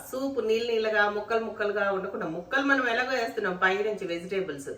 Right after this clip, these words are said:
ఇవి స్మూత్గా టెక్స్చర్ వస్తుంది అనమాట మన సూప్కి. ఇంకా మనము వే-, లో-, పైనుంచి వేసే కార్న్ కూడా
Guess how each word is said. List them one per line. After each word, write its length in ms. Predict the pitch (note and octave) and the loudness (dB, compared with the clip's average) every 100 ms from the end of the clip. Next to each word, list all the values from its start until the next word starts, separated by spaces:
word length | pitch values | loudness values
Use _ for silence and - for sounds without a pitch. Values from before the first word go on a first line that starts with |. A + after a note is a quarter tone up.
| - - - | -12 -20 -12
ఇవి 220 | A#3+ C4+ G4+ | -4 4 4
స్మూత్గా 1300 | - C4 C4 C#4 D4 D4+ D4+ - C#4 D4 C4+ A3+ G3+ | 4 2 4 2 0 -4 -4 -2 2 6 6 6 4
టెక్స్చర్ 420 | G#3 - - C4 | 0 -4 0 0
వస్తుంది 340 | A#3 - G3 F3 | 0 -2 -2 0
అనమాట 380 | D#3+ D#3 D#3+ A3+ E4+ G4+ - - - | 0 0 0 2 2 0 -8 -18 -4
మన 180 | G#3 G3+ | 0 0
సూప్కి. 760 | A3+ A#3 A#3 - C4 G4+ B4 - - - A3 | 0 -2 -4 -6 -2 -2 -2 -10 -20 -8 -4
ఇంకా 320 | C4 D4 E4 | 2 6 6
మనము 380 | C#4+ A#3+ B3 A#3 A3 G#3 G3 F#3+ | 6 0 0 2 4 2 0 -4
వే-, 260 | F#3 G#3+ - | 2 4 4
లో-, 260 | F3+ F3+ - | 0 0 4
పైనుంచి 420 | G#3+ B3 C#4+ C#4+ | 4 4 0 -2
వేసే 380 | C4 B3+ A#3 G#3+ | 2 2 0 -4
కార్న్ 300 | G#3 G3+ A3 | -2 2 2
కూడా 440 | G#3+ F#3 F3+ - | 2 2 2 2